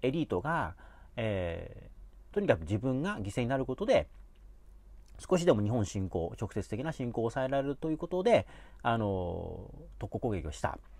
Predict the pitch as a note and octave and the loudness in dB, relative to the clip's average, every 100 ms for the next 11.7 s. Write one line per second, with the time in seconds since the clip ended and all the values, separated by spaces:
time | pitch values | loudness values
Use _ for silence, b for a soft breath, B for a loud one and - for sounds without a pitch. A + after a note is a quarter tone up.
0 | b D3+ - A3+ A#3 A#3 F#3+ - C4+ D#3+ | b -4 0 4 6 6 6 8 10 8
1 | D#2 - A#2 A2+ E2 C#2 - B B B | 4 -2 -2 0 0 -2 -8 B B B
2 | D#3+ - F#3 - G#3+ C#3+ - D2 - - | -2 2 2 4 4 4 -2 -6 -8 -14
3 | B B B - G#3+ B3+ B3 C4 G#2+ A2+ | B B B -2 4 6 6 4 4 4
4 | D#2+ - - G3 E3 - C3 E3+ G3 F#3+ | 2 -4 -6 -2 -2 -2 -2 0 0 -2
5 | G3 F#3 E3+ - F3 F3 - - b b | 0 2 0 -2 4 4 4 -4 b b
6 | b b G#3+ E3 D#2+ - A2 G#2 F#2 F2 | b b 4 4 0 -2 -2 -2 -4 -6
7 | F2 G2 G#2 F#3+ F3+ F3+ F3+ F#3+ - - | -8 -4 2 4 4 2 2 -2 -4 -14
8 | - A#2+ A#2 G#2 - B3+ A#3+ - C#3+ G#2+ | -8 -2 -2 -2 2 4 4 2 2 2
9 | F2 D2+ - - D2+ C#2+ - b b b | 0 -6 -8 -10 -8 -10 -12 b b b
10 | b - F3 F#3+ G3 - - - C3 B2+ | b -4 2 6 6 4 -8 0 2 4
11 | A#2+ A2+ G#2+ G2+ F#2+ - | 2 0 -2 -2 -6 -10